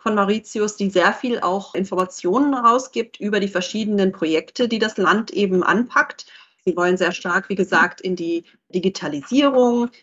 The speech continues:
im Financial Services Bereich sind immer wieder Optionen offen. Aber man muss natürlich auch davon,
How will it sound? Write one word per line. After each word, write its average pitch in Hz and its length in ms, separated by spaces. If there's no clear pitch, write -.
im 170 220
Financial 170 420
Services 214 440
Bereich 196 380
sind 269 220
immer 233 300
wieder 202 260
Optionen 160 460
offen. 262 320
Aber 254 120
man 254 120
muss 247 140
natürlich 247 440
auch 190 220
davon, 220 460